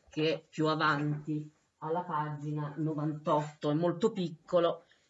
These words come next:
eh, però, eh, io l'ho preso dall'edizione di Bellomo e non so se poi leggendolo al computer si può in-, ingrandire o no, ma poi sì.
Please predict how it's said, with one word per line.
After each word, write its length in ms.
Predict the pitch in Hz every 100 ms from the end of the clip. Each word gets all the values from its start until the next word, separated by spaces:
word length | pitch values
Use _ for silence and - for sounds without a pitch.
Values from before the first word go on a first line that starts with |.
| _ _ _
eh, 400 | 117 151 147 143 -
però, 400 | 175 165 170 -
eh, 460 | - 147 147 143 143
io 320 | - 156 165
l'ho 160 | 147 147
preso 640 | 160 156 143 139 135 127 -
dall'edizione 960 | 135 135 135 135 - - 147 147 135
di 100 | 135
Bellomo 760 | 156 165 151 156 147 139 123
e 280 | - 110 127
non 200 | 123 143
so 300 | - 151 131
se 220 | - 147 -
poi 560 | 147 147 139 131 131 127
leggendolo 840 | 131 127 151 147 147 139 131 - - - -
al 220 | 135 135
computer 680 | 156 147 151 156 147 139
si 220 | - 143 147
può 400 | 147 143 - -
in-, 360 | 147 135 135 127 131 -
ingrandire 760 | 127 131 131 139 147 156 131
o 60 | 139
no, 340 | 170 120 107 -
ma 140 | 131 - - _ _ _ _
poi 180 | 151 123
sì. 220 | - -